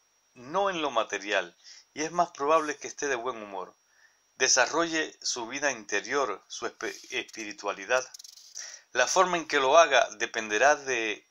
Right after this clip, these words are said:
sus circunstancias e intereses personales, pero concéntrese en los aspectos de la vida que no giran en torno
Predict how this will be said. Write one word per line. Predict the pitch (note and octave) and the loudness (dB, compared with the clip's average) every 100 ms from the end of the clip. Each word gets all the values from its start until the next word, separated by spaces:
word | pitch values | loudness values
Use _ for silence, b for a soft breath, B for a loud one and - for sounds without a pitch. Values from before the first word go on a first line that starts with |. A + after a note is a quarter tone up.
| - | -10
sus | - A#2+ | -8 -6
circunstancias | B2 G#2+ A2+ G#2+ - E3+ D#3 B2 G#2+ - | -8 -8 -14 -4 0 0 2 0 -2 -4
e | C3 | -6
intereses | A#2 A2 A2+ C3 - | -8 -6 -2 -2 -2
personales, | - A#2+ - G2+ G#2 F#2+ F#2 - _ B B B B - | -4 -6 -6 -4 -4 -4 -10 -14 _ B B B B -4
pero | C3+ C#3 - | 2 2 2
concéntrese | C#3+ B2+ - F#3+ F3 C#3 - G#2 - | -2 2 0 0 -2 -2 -2 -2 -8
en | B2+ | -8
los | C3+ B2+ | -6 -4
aspectos | A2+ - E3+ E3 D3 | -8 -6 -8 -6 -6
de | C#3+ | 0
la | A2+ | 0
vida | C#3+ D#3+ A#2+ - b b b _ | 0 -2 -2 -2 b b b _
que | - C3+ | -4 0
no | E3 | 0
giran | D#3 - F#3 E3 C#3 | -2 -8 -2 -2 0
en | B2 A2+ | -6 -8
torno | - E3+ D#3 C#3 A#2 | -2 -2 -2 -6 -6